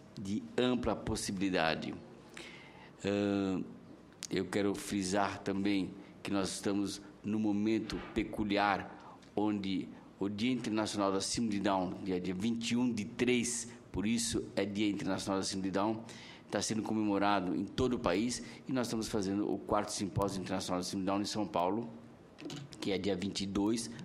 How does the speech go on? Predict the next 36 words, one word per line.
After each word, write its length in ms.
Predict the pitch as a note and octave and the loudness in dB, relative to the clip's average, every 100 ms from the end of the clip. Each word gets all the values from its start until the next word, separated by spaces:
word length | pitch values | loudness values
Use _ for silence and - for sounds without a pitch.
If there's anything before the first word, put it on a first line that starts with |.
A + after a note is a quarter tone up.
| - - - - - - - - G#2 | -14 -14 -14 -12 -12 -14 -14 -12 -4
vinte 240 | G2+ G2 | -2 2
e 40 | |
um 60 | A#2+ | 2
e 60 | A2+ | 4
vinte 180 | G2+ | 2
e 40 | F2 | 2
dois, 420 | F#2+ G2+ G#2 - - - - - - | 4 4 2 -4 -12 -16 -18 -14 -4
vinte 300 | F#2 F2+ F#2+ | -2 0 2
e 40 | |
um 120 | G2+ | 2
à 40 | F2+ | 4
noite, 400 | G2 G#2 G2+ F#2+ | 4 2 2 2
abertura, 440 | F2+ F2 G#2 G#2+ | 0 0 0 0
e 60 | F#2+ | 0
vinte 240 | F#2+ F2+ | -2 -4
e 40 | |
dois 480 | F#2+ G2 G2+ G2 - - - - - | -2 2 2 2 -2 -8 -14 -16 -14
será 400 | - - F2 F2+ | -8 0 2 4
o 260 | F2+ - F#2+ | 2 2 2
evento 300 | F#2 F#2 - | 2 0 0
como 220 | G2 F#2+ | 0 0
um 80 | F#2 | 0
todo. 320 | F2 D2 - - - - | 0 -2 -4 -12 -12 -4
E 40 | B2 | -2
é 40 | |
claro, 340 | A2+ G2+ G#2 | 2 2 2
tudo 240 | F#2 - G#2 | 0 0 0
alicerçado, 560 | F#2+ F2+ F#2+ - F#2 | 0 -2 -2 0 2
então 300 | F2+ F2+ G2 | 2 0 0
nós 200 | F#2+ F2 | 0 0
temos 300 | - F#2+ F2+ - - - | -2 -4 -4 -8 -16 -8
várias 460 | F#2+ F#2+ G2 - - - | 0 0 0 -4 -10 -12
situações 520 | - F#2+ F2+ G2+ G2 - | -8 -4 -2 0 -2 0
onde 220 | G#2+ G2 | 0 0
eu 60 | |
tenho 340 | - F#2+ F#2+ | 0 0 0